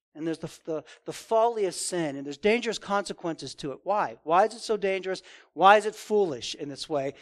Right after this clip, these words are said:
Several reasons I'll give you. Oh, I'll give you four anyway. Number one, he's the only true God.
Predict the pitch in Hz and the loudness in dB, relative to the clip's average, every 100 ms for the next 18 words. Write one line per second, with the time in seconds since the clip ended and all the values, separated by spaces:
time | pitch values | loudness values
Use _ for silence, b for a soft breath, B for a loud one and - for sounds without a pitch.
0 | B - 240 233 240 233 214 202 196 170 | B 0 6 6 6 2 -2 0 0 0
1 | 185 196 214 202 175 180 - 170 175 175 | -2 -2 -4 -2 -4 -6 -10 -10 -8 -8
2 | - 165 170 170 156 170 175 175 B B | -6 -2 0 0 0 0 2 0 B B
3 | B B - 202 226 214 208 214 214 _ | B B 0 6 6 8 6 6 2 _
4 | _ 202 180 190 185 185 - 185 160 147 | _ -8 -2 0 0 -2 -4 -6 -4 -6
5 | 117 - | -6 -16